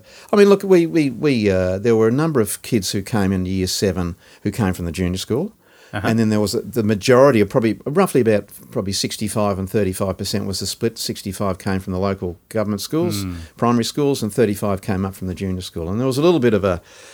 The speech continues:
Speaker 1: little bit of an assimilation went on there between the ones from the Yarra Valley Junior School and the
Speaker 2: Yeah.
Speaker 1: ones from the outside, because a little bit of inbuilt snobbery back in those days. I, I
Speaker 2: Yes.
Speaker 1: think,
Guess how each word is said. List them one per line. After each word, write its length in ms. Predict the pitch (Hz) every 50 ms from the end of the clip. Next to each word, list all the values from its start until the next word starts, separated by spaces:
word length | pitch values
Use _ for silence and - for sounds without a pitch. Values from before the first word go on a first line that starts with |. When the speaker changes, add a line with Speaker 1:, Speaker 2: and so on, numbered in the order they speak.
| - - - - _
Speaker 1:
little 200 | - 175 147 120
bit 100 | 98 113
of 100 | 98 95 95
an 160 | 90 85 87
assimilation 720 | 104 104 - - 120 104 101 104 107 107 104 - - 107 98
went 160 | 101 98 98
on 220 | 101 95 92 98 98
there 120 | 98 95
between 380 | 90 98 - - - 104 95 95
the 80 | 95
ones 280 | 98 101 98 95 95 90
from 180 | - - 98 95
the 140 | 95 92 95
Yarra 320 | 98 101 101 98 95 90
Valley 240 | 92 95 92 92 90
Junior 300 | - 95 98 101 98 95
School 340 | - - - 101 92 95 95
and 100 | 95 98
the 60 | 92
Speaker 2:
Yeah. 40 | 95
Speaker 1:
ones 220 | 98 95 92 92
from 180 | - - 95 87
the 140 | 92 92
outside, 460 | 92 95 101 - - 117 104 92 90 85
because 400 | 90 87 98 90 82 - - -
a 40 | 101
little 120 | 120 98 85
bit 140 | 85 85
of 140 | 85 80 71
inbuilt 340 | - 95 85 82 82 87 -
snobbery 460 | - - 104 101 92 80 78 76 78
back 180 | 82 85 82 -
in 80 | 87
those 220 | 85 87 87 82 -
days. 260 | - 95 95 123 113
I, 40 | 104
I 140 | 98 110 117
Speaker 2:
Yes. 20 |
Speaker 1:
think, 120 | 117 117